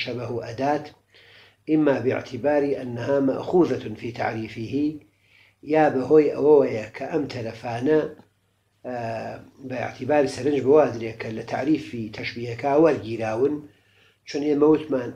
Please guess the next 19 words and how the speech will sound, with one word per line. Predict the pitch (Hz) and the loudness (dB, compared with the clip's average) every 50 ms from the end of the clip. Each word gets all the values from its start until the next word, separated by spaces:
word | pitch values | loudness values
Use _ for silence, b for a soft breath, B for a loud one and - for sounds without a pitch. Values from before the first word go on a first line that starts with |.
| - - 160 | -6 -6 -6
«التشبيه | 151 - - - 139 123 - - 127 123 147 160 160 151 143 - - - | -6 -6 -12 -10 -6 -6 -6 -6 -4 2 4 4 4 4 2 -4 -4 0
الدلالة | 165 165 156 - - - 135 120 120 135 147 151 143 131 120 123 113 - - - - - - - | 0 0 0 -2 -8 -8 -8 -6 -2 0 2 2 2 0 -2 -4 -8 -8 -10 -12 -12 -8 -4 -4
على | 147 131 131 131 120 117 | -2 0 0 -2 -2 -4
مشاركة | 117 127 120 - - 127 120 120 120 139 143 139 - 131 131 - - 127 - - - 170 | -6 -6 -6 -6 -6 -4 -4 -2 -2 -2 -4 -4 -8 -10 -10 -10 -12 -12 -12 -8 -4 -2
أمر | 156 143 135 | 0 0 0
لأمر | 131 127 120 117 113 120 127 - - 160 151 151 151 151 156 147 | -2 -2 -4 -4 -6 -4 -6 -4 -4 -2 0 2 4 4 4 2
في | 127 - 127 120 120 | 0 -6 -8 -8 -2
معنى | 123 139 123 104 110 104 95 92 90 92 - b b b b b b b b b b _ | 0 2 2 2 0 -4 -6 -10 -12 -16 -20 b b b b b b b b b b _
بالكاف | 170 214 202 - - - 175 160 143 - | 0 0 0 2 4 4 4 4 4 2
ونحوه.» | 139 131 135 127 123 147 135 - - - 117 110 104 110 - - - | 0 0 0 2 0 -2 -2 -4 -8 -10 -12 -14 -14 -14 -14 -12 -10
ئەگەر | 151 131 139 131 120 127 | -4 -2 -2 -2 -2 -4
ئیسەکانێ | 123 113 - 127 113 - 123 117 117 120 120 113 107 110 b b b b b b b b _ | -6 -8 -10 -12 -10 -8 -8 -8 -8 -8 -8 -10 -12 -12 b b b b b b b b _
بە | 139 139 120 127 | -8 -6 -2 -2
زاهریەکەش | 135 120 113 - - 107 117 117 117 - 120 117 - 123 120 | -2 -2 -2 -6 -6 -6 -6 -8 -10 -10 -12 -10 -10 -8 -8
نەیوتووە، | 120 117 117 117 117 117 - 123 123 139 156 156 151 156 - - - | -6 -6 -6 -6 -8 -8 -10 -2 2 4 4 4 4 2 -4 -6 -4
هەر | 147 147 139 - - _ - - | -2 -2 -2 -4 -10 _ -18 -8
ئەوەی | - 135 139 151 143 139 | -2 2 2 4 4 4
هەر | 147 135 113 120 | 2 0 0 -4
لەگەڵایە. | 117 120 123 107 98 101 101 - - - | -2 -2 -2 -4 -4 -6 -10 -12 -16 -18